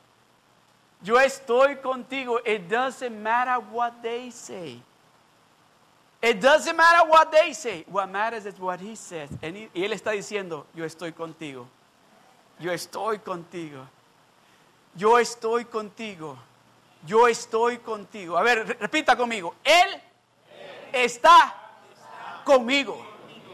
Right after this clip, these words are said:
Dígale al que tiene al lado, "Él está contigo." Aleluya.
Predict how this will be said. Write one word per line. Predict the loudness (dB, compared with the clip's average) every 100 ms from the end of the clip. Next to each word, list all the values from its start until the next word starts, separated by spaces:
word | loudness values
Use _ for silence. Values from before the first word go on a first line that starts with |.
| -8
Dígale | 0 4 4
al | 4
que | 0
tiene | -2 0
al | 6
lado, | 6 4 -4 _ _ 4
"Él | 6 6 2 -12 _ _ _ _ -20 -20 -20 2
está | 4 4 4 8 8 6 -2 -20 -20 _ _ _ _
contigo." | 2 2 2 0 0 -2 -10 -16 -20 _ _ _ -4
Aleluya. | 4 6 6 4 -4 -6 -8 -8 -10